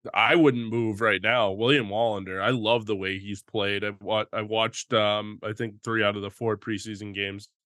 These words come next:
Haven't really watched much tonight, but from what I've seen of William Wallinder, really good player.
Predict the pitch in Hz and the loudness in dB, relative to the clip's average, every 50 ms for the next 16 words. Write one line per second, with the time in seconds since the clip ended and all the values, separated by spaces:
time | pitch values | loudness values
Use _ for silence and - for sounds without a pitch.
0 | _ _ 110 107 113 110 101 107 110 107 104 98 101 104 - - - 107 104 95 | _ _ 0 0 0 0 -4 -4 -4 -4 -4 -2 -2 -4 -4 -4 -8 -8 -8 -8
1 | - _ _ _ 107 101 101 104 107 104 - - _ _ _ _ _ _ _ _ | -10 _ _ _ -8 -6 -4 -4 -4 -6 -10 -16 _ _ _ _ _ _ _ _
2 | _ _ - 110 107 101 - _ _ _ _ _ 135 123 123 131 135 143 156 147 | _ _ 0 0 0 0 -4 _ _ _ _ _ -2 2 2 4 4 4 4 2
3 | 139 - 156 156 156 147 135 123 131 139 139 139 135 131 131 131 131 131 131 131 | 2 -2 -2 0 2 2 0 2 0 2 2 2 0 0 0 0 0 0 0 -2
4 | 127 131 127 123 - _ _ _ _ _ _ _ 104 107 110 113 120 117 107 110 | 0 -2 -2 -4 -6 _ _ _ _ _ _ _ -2 0 2 2 2 0 0 0
5 | 113 117 107 101 - 110 107 107 104 107 107 104 | -2 -2 -2 -4 -4 -2 -2 0 0 0 -2 -4